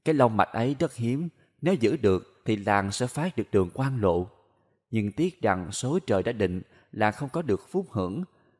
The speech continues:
Từ nay về sau, đừng có ai đả động gì đến mộ đất nữa. Tầm hai năm nữa bụi tre tôi trồng sẽ tốt um tùm. Mọi người đừng chặt cây tre ấy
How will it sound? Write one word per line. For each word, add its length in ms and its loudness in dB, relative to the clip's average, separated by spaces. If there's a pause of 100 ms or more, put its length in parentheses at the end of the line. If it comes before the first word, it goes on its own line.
(260)
Từ 240 4
nay 200 0
về 200 0
sau, 280 -2 (280)
đừng 160 4
có 120 0
ai 200 -2
đả 160 0
động 300 2
gì 140 0
đến 180 -4
mộ 140 0
đất 220 -4
nữa. 300 -2 (400)
Tầm 200 4
hai 200 0
năm 220 0
nữa 280 2
bụi 240 4
tre 260 0
tôi 200 0
trồng 320 2 (260)
sẽ 180 -4
tốt 340 0
um 160 0
tùm. 300 2 (400)
Mọi 240 4
người 140 4
đừng 200 2
chặt 240 0
cây 100 -6
tre 220 0
ấy 320 -2